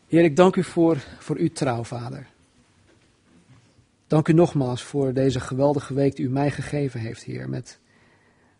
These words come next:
de mannen Gods. Heer, zegen hen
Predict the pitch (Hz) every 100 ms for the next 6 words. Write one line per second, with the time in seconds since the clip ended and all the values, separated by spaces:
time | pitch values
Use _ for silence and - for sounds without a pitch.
0 | _ 123 131 135 131 - 131 - - -
1 | _ _ _ _ _ _ _ _ _ _
2 | _ _ _ _ _ _ _ _ _ _
3 | _ _ _ _ _ 151 151 120 156 170
4 | 156 120 110 107